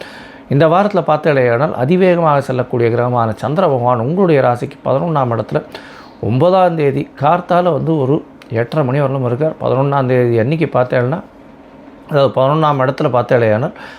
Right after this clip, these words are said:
அஞ்சு கிரகங்கள், சூரியன், சந்திரன், புதன், சுக்கிரன் மற்றும் ராகு, அஞ்சு கிரகங்கள் இருக்கக்கூடிய காலகட்டம். பெரிய ஏற்றம். பதினொன்னாம் இடத்துல அஞ்சு கிரகங்கள் இருக்குன்னா, நீங்க எதை நினைக்கிறீங்களோ அது வந்து சாத்தியப்படக்கூடிய வாய்ப்புகள் நிச்சயமாக உண்டு.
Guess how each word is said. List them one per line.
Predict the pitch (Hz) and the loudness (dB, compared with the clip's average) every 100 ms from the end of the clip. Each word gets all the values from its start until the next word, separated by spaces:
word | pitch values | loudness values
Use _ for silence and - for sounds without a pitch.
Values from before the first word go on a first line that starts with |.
| - | -16
அஞ்சு | - 117 170 202 170 | -4 2 4 4 4
கிரகங்கள், | 147 143 131 98 | 4 4 2 0
சூரியன், | 131 139 147 139 | -2 0 2 0
சந்திரன், | 131 127 135 135 | 0 -2 -2 -2
புதன், | 120 135 131 | 0 0 0
சுக்கிரன் | 110 107 135 135 | -4 -2 -2 0
மற்றும் | 113 123 165 147 | -2 -2 -2 -2
ராகு, | 113 127 131 | 2 2 2
அஞ்சு | 139 120 139 147 | 0 -2 -2 0
கிரகங்கள் | 123 139 151 | 2 0 0
இருக்கக்கூடிய | 117 117 131 - 113 110 | -4 -4 -4 -2 -2 0
காலகட்டம். | 110 107 - - - - - - | 0 0 -4 -8 -10 -20 -20 -12
பெரிய | - 135 180 196 | -2 2 4 4
ஏற்றம். | 147 143 139 110 | 4 0 -2 -4
பதினொன்னாம் | 113 123 139 147 139 131 | -2 0 0 0 0 0
இடத்துல | 131 | 0
அஞ்சு | 117 117 | 0 2
கிரகங்கள் | 113 151 170 | 2 2 2
இருக்குன்னா, | 143 139 160 | 2 0 0
நீங்க | 147 127 | 0 0
எதை | 104 104 131 180 | 0 2 2 2
நினைக்கிறீங்களோ | 143 147 165 160 143 156 | 0 0 0 0 0 0
அது | 139 | 0
வந்து | 113 123 151 165 - - - | 0 0 -2 -4 -8 -20 -8
சாத்தியப்படக்கூடிய | 117 135 143 131 - 120 113 120 113 | -2 0 0 0 0 -2 -2 0 2
வாய்ப்புகள் | 113 110 104 131 117 | 2 0 -2 -4 -2
நிச்சயமாக | 110 107 117 110 107 | -4 -4 -2 0 0
உண்டு. | 107 113 | 0 -2